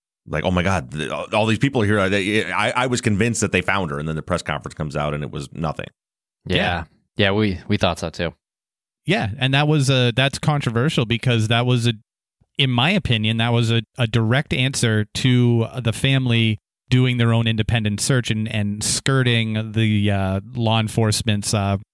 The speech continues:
Speaker 3: I guess, system, their, their progress in it, their, their, the way they're approaching the investigation. So it really, to me, felt like the police and the assistant attorney general, they came out and publicly said,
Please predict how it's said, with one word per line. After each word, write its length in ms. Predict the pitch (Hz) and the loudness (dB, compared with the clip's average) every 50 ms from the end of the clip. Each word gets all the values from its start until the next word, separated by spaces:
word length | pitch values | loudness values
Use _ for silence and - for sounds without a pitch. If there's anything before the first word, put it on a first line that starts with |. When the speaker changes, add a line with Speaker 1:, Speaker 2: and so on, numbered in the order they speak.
| _ _ _ _ _ - | _ _ _ _ _ -4
Speaker 3:
I 120 | 110 117 | -2 0
guess, 180 | 110 113 107 - | 2 2 2 2
system, 380 | - - 151 160 - - 123 107 | 2 2 2 2 2 0 0 0
their, 120 | 107 104 | 0 0
their 220 | 107 - 113 110 | 0 0 0 0
progress 540 | - - 120 113 143 151 127 107 101 - - | 0 0 0 0 2 2 2 0 0 0 0
in 100 | 110 101 | 0 0
it, 160 | 101 101 - | 0 -2 0
their, 400 | - 110 107 107 107 107 104 107 | 2 2 2 4 2 2 0 -2
their, 400 | 107 107 113 110 107 107 104 110 - _ | -2 0 0 0 2 0 -2 -4 -8 _
the 140 | 117 117 117 | -2 -2 0
way 220 | 110 117 117 117 | 2 2 2 2
they're 180 | 110 120 117 113 | 2 2 2 2
approaching 420 | 107 - - 117 113 - 120 117 | 0 0 0 0 0 0 -2 0
the 120 | 113 117 113 | 0 0 0
investigation. 760 | 110 113 113 110 - - 101 110 127 143 - 123 113 107 104 | 2 0 0 -2 -2 -4 -2 0 0 0 2 2 0 0 -2
So 320 | - - 117 107 107 101 - - _ _ _ _ _ | -2 0 0 2 2 0 -2 -4 _ _ _ _ _
it 180 | - 139 123 120 | -2 -2 0 2
really, 340 | 117 127 135 139 139 131 120 | 2 2 4 4 2 2 2
to 120 | - 120 | 0 0
me, 240 | 117 123 143 147 139 | 0 2 2 2 2
felt 320 | - - 120 113 107 - | 2 0 0 0 -2 -2
like 420 | 113 113 110 107 104 101 - - - - - - - - _ - | -2 0 0 0 -2 -2 -4 -8 -14 -14 -16 -18 -20 -20 _ -6
the 260 | 123 117 117 107 104 - _ _ _ _ | -2 0 0 0 0 -2 _ _ _ _
police 380 | - - 123 135 156 156 147 - | -4 -2 2 2 2 2 2 0
and 160 | 117 107 107 | -2 0 0
the 140 | 107 104 101 | 0 0 0
assistant 460 | 98 - 139 120 - 123 113 110 104 | 0 0 0 0 0 -2 -4 -4 -6
attorney 300 | - - 127 113 107 98 | -4 -2 -2 -2 -2 -2
general, 460 | 98 139 156 156 147 147 147 147 139 - _ _ _ _ _ | 0 0 0 2 2 2 2 0 -2 -6 _ _ _ _ _
they 140 | - 120 120 | 0 0 0
came 260 | - - 123 113 110 | 2 2 2 2 2
out 240 | 110 110 110 110 113 - _ _ _ _ _ _ _ | 2 2 2 2 0 -4 _ _ _ _ _ _ _
and 160 | - 113 101 | -2 0 2
publicly 420 | - 131 120 120 123 - - 120 110 | 2 2 2 2 0 0 2 0 2
said, 460 | - - 123 117 113 110 104 117 | 2 2 2 2 2 2 0 -2